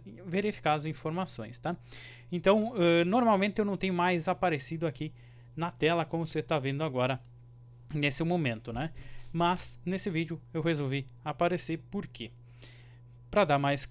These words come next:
credibilidade ainda pro vídeo, porque eu vou trazer algumas informações, certo? Que tem impactado sim o mercado no dia de hoje.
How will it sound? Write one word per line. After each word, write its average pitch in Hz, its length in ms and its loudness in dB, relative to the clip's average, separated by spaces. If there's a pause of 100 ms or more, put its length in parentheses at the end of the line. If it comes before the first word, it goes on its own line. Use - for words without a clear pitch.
(100)
credibilidade 160 880 0
ainda 156 400 -2 (280)
pro 202 140 -6
vídeo, 139 480 -6
porque 165 260 -4
eu 143 60 2
vou 151 120 -2
trazer 147 260 -2
algumas 139 340 -2
informações, 156 1040 -4
certo? 123 460 -6 (420)
Que 156 160 -2
tem 143 360 2
impactado 120 680 -2
sim 131 320 -6
o 170 40 -2
mercado 117 400 -6
no 123 120 -6
dia 113 160 -6
de 143 80 -4
hoje. 131 380 -4